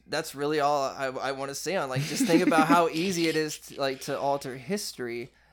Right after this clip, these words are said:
Speaker 1: And, and from that, does it make sense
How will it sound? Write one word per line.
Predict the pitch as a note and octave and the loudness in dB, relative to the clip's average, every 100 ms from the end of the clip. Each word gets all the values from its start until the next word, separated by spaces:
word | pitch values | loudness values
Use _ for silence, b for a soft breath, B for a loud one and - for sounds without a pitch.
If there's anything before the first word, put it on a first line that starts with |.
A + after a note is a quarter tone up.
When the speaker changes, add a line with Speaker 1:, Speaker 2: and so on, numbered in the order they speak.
| b | b
Speaker 1:
And, | B2+ C#3 C#3 C3+ C3+ C3 - _ _ - | -6 -4 -2 -2 -4 -6 -12 _ _ -12
and | C#3+ C#3 | -10 -4
from | E3 F#3+ E3+ | 0 2 0
that, | D3 D3 - _ _ _ _ _ _ _ _ D3 | 0 -2 -4 _ _ _ _ _ _ _ _ 0
does | E3+ F3 | 0 2
it | F#3+ - _ _ _ _ _ - | -2 -4 _ _ _ _ _ -10
make | D3+ G3 G3 | -4 -2 -2
sense | - - F3 D#3 - - - | -6 -2 -2 -2 -4 -14 -16